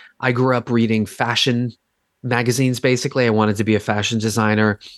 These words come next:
And a lot of times you s-, you'll see these sort of, like, Helmut Newton fashion pictorials, uh, where you've got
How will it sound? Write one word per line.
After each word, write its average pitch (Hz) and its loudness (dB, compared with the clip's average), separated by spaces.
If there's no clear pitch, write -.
And 127 0
a 127 2
lot 135 0
of 135 -4
times 127 0
you 120 2
s-, - -4
you'll 127 0
see - 0
these 120 2
sort 113 2
of, 104 -2
like, 113 -2
Helmut 127 0
Newton 120 0
fashion 110 -2
pictorials, 110 0
uh, 107 0
where 117 2
you've 107 0
got 104 -2